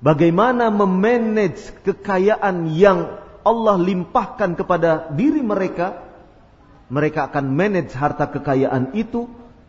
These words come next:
untuk kebahagiaan. Tak semata kebahagiaan di dunia, namun juga kebahagiaan di akhirat. Mereka bisa mengelola semacam itu karena ada ilmu pada diri mereka.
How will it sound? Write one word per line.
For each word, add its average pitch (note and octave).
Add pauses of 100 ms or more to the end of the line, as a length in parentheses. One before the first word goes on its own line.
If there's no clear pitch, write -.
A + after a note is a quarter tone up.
(560)
untuk C3
kebahagiaan. A2+
Tak -
semata A3
kebahagiaan C#3+
di B2
dunia, G3+ (560)
namun B2
juga B2 (160)
kebahagiaan A#2
di A2+
akhirat. G2 (2750)
Mereka G3
bisa F3
mengelola E3
semacam D#3+
itu F#3+
karena C#3+
ada C#3+
ilmu G3
pada C3+
diri C#3
mereka. C#3